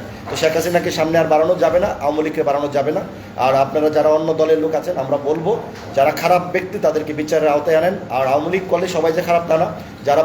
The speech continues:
ভালো আছে তাদেরকে কোনো ক্ষতি করবেন না, তারা দেশের নাগরিক হিসাবে তারা বেঁচে থাকবে, দেশের নাগরিক হিসাবে তারা মানে এই দেশের স্বাধীনতা ভোগ করবে। আর প্রিয় বাংলাদেশ সেনাবাহিনী, আর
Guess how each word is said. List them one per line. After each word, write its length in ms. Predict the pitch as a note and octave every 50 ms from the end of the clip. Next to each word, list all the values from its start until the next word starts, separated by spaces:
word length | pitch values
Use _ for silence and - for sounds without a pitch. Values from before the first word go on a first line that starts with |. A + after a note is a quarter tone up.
| C3 C#3
ভালো 140 | D#3 F3+ F#3+ F#3+
আছে 140 | F#3 F#3+ A#3+ A#3+ - - - - - - C#3
তাদেরকে 260 | C#3+ C#3+ D#3+ D#3+ E3 C#3+
কোনো 120 | D3+ D3+ D3+ -
ক্ষতি 180 | D#3+ D#3+ F3 D3+ D#3+
করবেন 220 | D3+ D3 D3+ E3 F#3+
না, 40 | - - -
তারা 120 | C#3 C#3+ C#3 C#3
দেশের 200 | C#3+ - - D#3 D3 D3
নাগরিক 260 | D3 D3 E3+ F3+ F3 E3
হিসাবে 200 | - F#3 F3 E3 D3+ -
তারা 120 | C#3 C3+ - - - - - - - - - - - C3+
বেঁচে 200 | D#3+ D#3+ F3 E3+ D#3+
থাকবে, 220 | D#3+ D#3 C3 F3+ G3+ - - - - - -
দেশের 220 | D3 D3+ F3+ E3+ D#3
নাগরিক 240 | D3+ D3+ G3 G#3 G#3+ G#3 G#3
হিসাবে 220 | - F3 D#3 D#3 -
তারা 160 | D#3 D3 C3 A#2 - - - - - - - - -
মানে 180 | D3 C#3 C#3 C#3 B2 - C#3+ D3
এই 80 | D3+ D3
দেশের 220 | D3 C#3+ - D3+ C3+ -
স্বাধীনতা 380 | - C#3 C3+ C#3 D3 C3+ C#3 C3+ A#2+
ভোগ 120 | C3+ C3+ - - C#3
করবে। 200 | C3 - A#2+ G#2+ - - - - - - - G#2+
আর 80 | C3 C3 A#2+ B2
প্রিয় 180 | C#3+ D#3+ E3
বাংলাদেশ 340 | D#3 D#3+ D#3+ E3 D#3+ E3+ E3 E3 F3+
সেনাবাহিনী, 380 | D#3+ E3 E3 E3 E3+ F3+ F#3+ F3+ D#3 D#3+
আর 80 | D#3